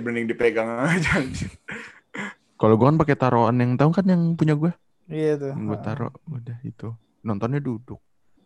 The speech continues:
Speaker 3: Ah, enggak, kalau sambil tiduran itu enaknya. Atau sambil nyetir mo-, mobil gitu. Oh,
Speaker 2: Nah,
Speaker 3: nabrak
Speaker 2: gua kalau
Speaker 3: tuh.
Speaker 2: sambil tiduran di kamar ini, kan ada lemari tuh, makanya lemarinya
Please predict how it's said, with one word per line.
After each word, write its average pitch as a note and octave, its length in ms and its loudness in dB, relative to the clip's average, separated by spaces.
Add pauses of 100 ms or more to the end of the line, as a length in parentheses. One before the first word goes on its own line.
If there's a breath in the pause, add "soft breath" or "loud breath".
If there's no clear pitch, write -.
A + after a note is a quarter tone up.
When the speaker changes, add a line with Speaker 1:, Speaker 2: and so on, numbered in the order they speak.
(180)
Speaker 3:
Ah, E3+ 160 -2
enggak, D#3 240 -6
kalau D#3 160 0
sambil D#3+ 240 0
tiduran E3+ 480 2
itu F#3+ 160 -2
enaknya. F#3 400 -6
Atau F3 160 4
sambil F3+ 240 4
nyetir D#3+ 320 2
mo-, D#3 160 0
mobil D3+ 640 0
gitu. A#2+ 160 -14
Oh, C3 560 -14 (240)
Speaker 2:
Nah, E3+ 160 0
Speaker 3:
nabrak C3 160 -2
Speaker 2:
gua C#3+ 160 -2
kalau D3+ 100 -4
Speaker 3:
tuh. D3 60 -4
Speaker 2:
sambil C3 240 -4
tiduran A#2+ 400 -4
di A2 80 -12
kamar B2 400 -4
ini, A2+ 320 -4 (240)
kan E3 160 -6
ada D3 160 -4
lemari A2 480 -2
tuh, - 80 -14
makanya D3 480 -6
lemarinya C#3+ 640 -6